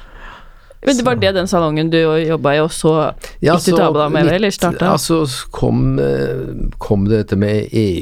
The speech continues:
Speaker 2: U og E F, og det, og nei til det, så liksom, det ble sånn dipp, sånn dippen i, i, altså, alle ble litt mer negative da vi ikke gikk inn i E U, altså det, næringslivet.
Speaker 1: Mm.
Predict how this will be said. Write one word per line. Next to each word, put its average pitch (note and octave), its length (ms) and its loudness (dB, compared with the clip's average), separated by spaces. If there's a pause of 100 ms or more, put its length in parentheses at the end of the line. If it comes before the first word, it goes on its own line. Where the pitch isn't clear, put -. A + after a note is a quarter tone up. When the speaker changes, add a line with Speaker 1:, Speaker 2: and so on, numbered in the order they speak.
(120)
Speaker 2:
U F#2 180 -4
og G2 320 -2
E G#2+ 140 2 (160)
F, - 180 -8
og F#2+ 80 2
det, F#2+ 140 0 (100)
og G2+ 100 -6
nei F#2 280 -4
til G#2 180 0
det, A2 80 2
så A2+ 160 -2
liksom, F#2+ 320 -2
det F#2 100 0
ble F2 140 0
sånn G2 100 0
dipp, - 220 -4 (240)
sånn F#2+ 240 -2
dippen G#2+ 400 -2
i, A2 80 0
i, A2 640 -4 (720)
altså, - 240 -2
alle G2 160 -2
ble G2 140 0
litt G2 100 -6
mer G2 240 0
negative F2+ 480 -2
da C#3+ 80 0
vi G2+ 80 -6
ikke G#2+ 80 0
gikk G2 240 -2
inn G2+ 80 2
i G#2 80 0
E G2 140 -2
U, G#3 40 -4 (140)
altså - 180 -2
det, G2+ 200 0 (100)
næringslivet. G2+ 800 -4 (240)
Speaker 1:
Mm. G#3+ 380 0